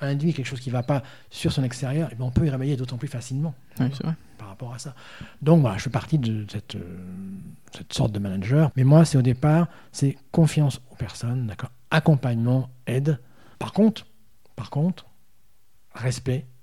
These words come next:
Speaker 1: loyauté. Autant je peux être bienveillant, très gentil, très tolérant, peut-être même des fois trop tolérant. On m'a aussi reproché ça, d'aller des fois, de,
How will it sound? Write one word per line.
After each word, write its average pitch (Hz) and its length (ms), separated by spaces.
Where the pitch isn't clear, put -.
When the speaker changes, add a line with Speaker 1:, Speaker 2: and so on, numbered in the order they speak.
Speaker 1:
loyauté. 110 540
Autant 165 340
je 131 80
peux 127 140
être 113 100
bienveillant, 120 560
très 156 200
gentil, 147 520
très 214 140
tolérant, 110 400
peut-être 147 220
même 156 180
des 147 80
fois 156 160
trop - 220
tolérant. 98 380
On 101 60
m'a 104 80
aussi 117 140
reproché 120 500
ça, 101 240
d'aller 98 320
des 90 160
fois, 107 220
de, 95 80